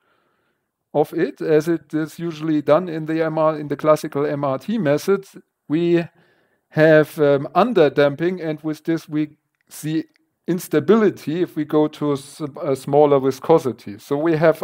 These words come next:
either, either a problem on one side or a problem on the other side. So either too much damping or too little damping, and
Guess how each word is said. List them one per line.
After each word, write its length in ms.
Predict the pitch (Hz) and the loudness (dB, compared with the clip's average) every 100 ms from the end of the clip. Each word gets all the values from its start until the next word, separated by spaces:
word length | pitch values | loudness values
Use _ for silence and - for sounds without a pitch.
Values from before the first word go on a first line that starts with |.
| - | 2
either, 400 | 147 160 170 165 _ - _ _ - | 2 4 2 0 _ -20 _ _ -2
either 280 | 143 156 160 | 0 4 2
a 60 | |
problem 640 | 151 165 170 170 165 160 160 _ _ - | 2 0 -2 0 -4 -4 -14 _ _ -12
on 120 | 135 | -2
one 220 | 151 226 | 0 0
side 380 | 214 190 190 190 | 0 2 2 2
or 180 | 170 160 | 0 0
a 40 | |
problem 440 | - 160 165 151 | -2 -4 -2 -8
on 160 | 151 143 | -8 -8
the 120 | 135 | -2
other 260 | 131 131 107 | -2 0 -6
side. 300 | - 101 117 | -8 -14 -10
So 120 | 135 | -2
either 260 | 151 156 151 | 0 0 -4
too 220 | - 202 | -6 -4
much 320 | 170 180 - | -2 -2 -2
damping 400 | 160 160 156 156 | -2 0 -4 -10
or 180 | 151 139 | -4 -4
too 220 | 135 220 | -4 -6
little 320 | 165 170 151 | -2 0 -2
damping, 520 | 143 139 139 165 190 | -2 -4 -4 -6 -8
and 300 | 156 147 156 | -6 -8 -8